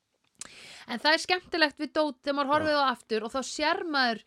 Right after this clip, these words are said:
Speaker 1: já, þetta er mómentið sem ýtir manni út í þetta, eða þarna er út af þessu sem að þetta síðan gerðist, eða þarna er þetta transaction. Mér finnst það gaman, sko.
Speaker 2: Já, það er gaman og þetta er, svo-, svona myndir er einmitt gaman að horfa á aftur, sko.
Speaker 1: Já,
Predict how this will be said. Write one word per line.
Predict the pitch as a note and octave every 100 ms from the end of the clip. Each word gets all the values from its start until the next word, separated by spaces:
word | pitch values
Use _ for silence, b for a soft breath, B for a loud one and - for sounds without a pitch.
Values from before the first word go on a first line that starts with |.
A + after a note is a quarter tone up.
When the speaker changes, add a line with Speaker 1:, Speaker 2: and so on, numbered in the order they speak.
| b b b A3+
Speaker 1:
já, | B3 C#4+ D#4 E4+ F4 D#4+
þetta | - G4+ -
er | F#4
mómentið | G4 D4+ A#3 B3
sem | C4
ýtir | C#4+ B3+
manni | B3 A#3+ A#3
út | A3+
í | A#3
þetta, | A#3+ - C#3+ C#3+
eða | F#3+ G#3
þarna | - F#4 A4 - F4 C#4
er |
út | C4
af | B3+
þessu | - B4+ - D#4
sem | C4
að | A#3+
þetta | D#4+ - A3
síðan | G3+ E3+
gerðist, | D3 C3 A#2 -
eða | D#3+ E3
þarna | - G4+ A4 - E4 C#4
er | C4
þetta | D#4+ D#4+ C4
transaction. | - G#3+ G3 G3 - E3 D#3+ b b b
Mér | B3+
finnst | -
það | D4
gaman, | G#3 E3 C#3
sko. | -
Speaker 2:
Já, | B2+ G#2 - _ _
það | B2+ C#3 D3+
er | D3+
gaman | C#3 A2+ G#2+
og | G#2+
þetta | C3 -
er, | C#3+ A2+ C3 A2
svo-, | - -
svona | D3+ D3
myndir | D3 D3 - C#3+
er | C#3 B2+ A#2
einmitt | B2 A2+
gaman | C3+ B2+ A#2+
að | G#2
horfa | A2+ G2+
á | F#2+
aftur, | - -
sko. | - G#3
Speaker 1:
Já, | D3+